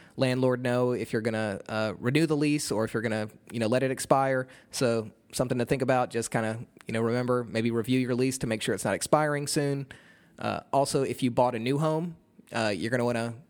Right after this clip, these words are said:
go listen to my episode on the New Home Warranty Act to make sure that none of those deadlines are, are coming up, because there are, uh, one, two, three, uh,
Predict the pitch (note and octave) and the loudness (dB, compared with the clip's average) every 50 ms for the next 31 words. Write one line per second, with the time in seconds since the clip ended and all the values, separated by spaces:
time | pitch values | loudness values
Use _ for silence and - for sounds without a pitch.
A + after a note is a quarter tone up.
0 | _ _ _ - - - B2+ A#2+ B2 B2+ - C#3+ C3 B2 B2 A#2+ A2+ B2+ - - | _ _ _ -6 -2 0 2 2 2 0 -2 -2 -2 0 0 0 0 0 -2 0
1 | - C#3 B2 A#2+ A#2+ A#2 A#2 A2+ A#2 B2 A#2 B2+ A2+ A2+ A#2 B2+ C#3 C#3+ - E3 | 0 2 2 2 0 0 -2 -2 -2 0 0 -2 -2 0 0 0 0 0 0 0
2 | C#3+ C#3 C#3 C#3+ D3 - - - - - - - - - - C3+ B2+ A#2+ A#2+ - | 0 0 0 -2 -6 -8 -12 -18 -20 -20 -20 -20 -8 -4 0 0 2 0 0 0
3 | - B2+ A#2+ A#2 A2+ - A#2 B2 B2+ B2 B2 C3 C#3 C3+ - D3 C#3+ C#3 C#3+ C#3+ | 0 2 2 2 0 -2 -2 -2 0 0 2 2 0 2 2 2 2 2 2 0
4 | C#3 C#3+ C#3+ - C#3 C3+ C#3 - - - C3 - - C#3+ C#3 C#3 C#3 C#3 C#3 - | 0 0 0 0 0 0 0 -2 -4 -4 -2 0 2 2 2 2 0 0 0 -2
5 | - B2+ - - - C3 A#2 - B2+ A2+ F#2+ B2 B2 B2 B2 B2 - - - - | -4 -10 -10 -4 0 0 2 2 2 2 2 2 2 2 0 -2 -4 -10 -20 -20
6 | - - _ - A#2 A#2 A2 G2 D#2+ A#2+ C3+ C3+ C#3 C3+ - D#3 C#3+ C#3 C3+ C3 | -20 -20 _ -2 0 0 0 2 2 2 0 0 0 -2 -2 0 0 0 0 0
7 | - C#3+ C#3 C3+ C3 B2+ B2+ B2 - - _ - - _ _ _ _ _ - - | 0 0 0 0 0 0 -2 -4 -8 -12 _ -20 -20 _ _ _ _ _ -14 -10
8 | C3 A#2 A#2 A2+ A2+ A2+ | -6 -6 -4 -4 -4 -6